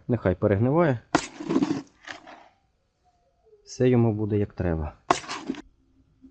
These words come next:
Дуже багато часу це не зайняло, але рослинка вам потім віддячить. До речі, про армерію.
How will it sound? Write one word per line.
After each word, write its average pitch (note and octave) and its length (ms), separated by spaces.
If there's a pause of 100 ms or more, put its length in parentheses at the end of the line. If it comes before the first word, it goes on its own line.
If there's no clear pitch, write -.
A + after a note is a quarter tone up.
(840)
Дуже C3 300
багато G#2+ 380
часу - 320
це F2+ 160
не F#2 100
зайняло, B2+ 500 (1400)
але F#2+ 280 (140)
рослинка A#2+ 520
вам G2+ 180
потім F2+ 320 (200)
віддячить. E2 600 (3500)
До G#2 140
речі, G#2 220
про G2+ 200
армерію. A#2 480